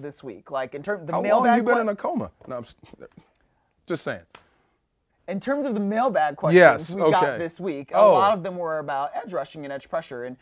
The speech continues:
Speaker 2: Yeah.
Speaker 1: whether or not we think that the Rams will make a trade. I, I don't
Speaker 2: No.
Speaker 1: see a trade happening
Speaker 2: Uh,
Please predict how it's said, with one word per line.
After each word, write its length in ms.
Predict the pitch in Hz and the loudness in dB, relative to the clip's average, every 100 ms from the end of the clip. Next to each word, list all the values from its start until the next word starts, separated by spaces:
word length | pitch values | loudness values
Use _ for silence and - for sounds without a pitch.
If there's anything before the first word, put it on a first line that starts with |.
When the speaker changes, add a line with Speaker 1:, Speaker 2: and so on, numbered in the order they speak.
| _ | _
Speaker 2:
Yeah. 160 | 151 147 | -2 0
Speaker 1:
whether 300 | 165 196 196 | -2 -2 -4
or 40 | |
not 280 | 160 147 139 | -4 -6 -6
we 140 | 135 | -10
think 300 | 147 139 127 | -8 -10 -8
that 180 | 117 104 | -10 -10
the 60 | 131 | -8
Rams 340 | 120 110 127 | -10 -12 -14
will 360 | 107 110 113 127 | -12 -10 -10 -14
make 220 | 123 117 | -16 -16
a 60 | 180 | -16
trade. 260 | - 427 - - | -14 -14 -14 -6
I, 220 | 156 156 - | -4 -4 -4
I 160 | 185 | -2
don't 160 | 247 247 | -2 0
Speaker 2:
No. 200 | 202 151 | 0 0
Speaker 1:
see 40 | 151 | -2
a 40 | |
trade 320 | - 185 156 | -6 -6 -6
happening 480 | 143 131 123 107 226 - | -6 -10 -10 -18 -20 -18
Speaker 2:
Uh, 80 | 123 | -18